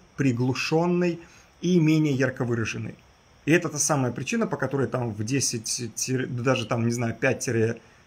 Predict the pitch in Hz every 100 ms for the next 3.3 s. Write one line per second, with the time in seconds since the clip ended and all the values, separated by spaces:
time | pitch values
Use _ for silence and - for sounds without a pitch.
0 | _ - 110 131 135 120 131 127 135 127
1 | 113 131 117 113 117 120 113 - 101 -
2 | _ _ _ _ _ 185 196 175 - 139
3 | 117 110